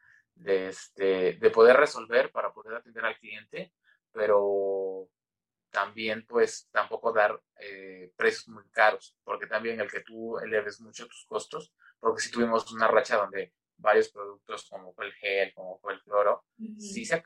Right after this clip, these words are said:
Speaker 1: sí, sí hubo, se agotaron y, pues, subieron de mu-, mucho de precio, ¿no?
Speaker 2: Sí.
Speaker 1: Entonces, pero a su vez eso, a nosotros como,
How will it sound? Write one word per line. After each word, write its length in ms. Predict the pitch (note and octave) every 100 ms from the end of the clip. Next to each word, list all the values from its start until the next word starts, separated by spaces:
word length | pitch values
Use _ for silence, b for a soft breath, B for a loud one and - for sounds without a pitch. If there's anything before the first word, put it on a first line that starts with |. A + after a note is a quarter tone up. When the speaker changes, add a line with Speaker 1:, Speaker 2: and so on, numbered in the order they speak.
| -
Speaker 1:
sí, 220 | - A2+ A#2
sí 300 | - B2+ C3+
hubo, 560 | C3+ C3+ A#2+ G2+ G2+ G2+
se 180 | -
agotaron 760 | F#2+ F#2+ F#2 A2+ A2 A2+ C3 - _ _ _
y, 120 | A2+
pues, 180 | A2+ A2 A2 F2
subieron 400 | - G2 G2+ A#2
de 80 | A2+
mu-, 160 | G2 _
mucho 400 | A2+ A2 G#2 A#2+
de 60 | -
precio, 420 | - - - F#2
¿no? 260 | F2+ - _ _
Speaker 2:
Sí. 280 | F3+ F3+ -
Speaker 1:
Entonces, 800 | A2 G#2+ G#2+ G#2+ B2 B2+ - _ _
pero 200 | A#2 A#2
a 60 | A2+
su 160 | A#2
vez 260 | A2 A#2+ A#2+
eso, 420 | A#2 - B2+ - _ _ _
a 220 | - G#2 G#2
nosotros 540 | G#2 A#2 A2 A#2 A#2+
como, 480 | A#2 G2+ G2 G2